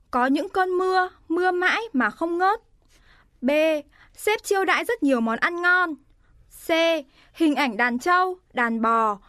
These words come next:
đàn vịt, cây cau, ruộng lúa,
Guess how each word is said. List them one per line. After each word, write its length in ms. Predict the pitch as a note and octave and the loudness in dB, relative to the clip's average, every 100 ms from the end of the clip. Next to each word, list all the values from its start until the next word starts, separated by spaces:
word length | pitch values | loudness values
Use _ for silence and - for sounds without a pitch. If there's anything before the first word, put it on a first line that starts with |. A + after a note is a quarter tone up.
| - | -8
đàn 260 | A3+ A3+ A3 | -4 -2 -2
vịt, 240 | A#3+ A#3 - _ - _ | -2 -2 -6 _ -20 _
cây 200 | - E4+ E4+ | 0 0 0
cau, 340 | E4+ E4+ E4+ E4 - - | 0 2 0 -4 -12 -4
ruộng 260 | C4+ F4 | -2 0
lúa, 360 | C4 C4 C4+ | 0 2 2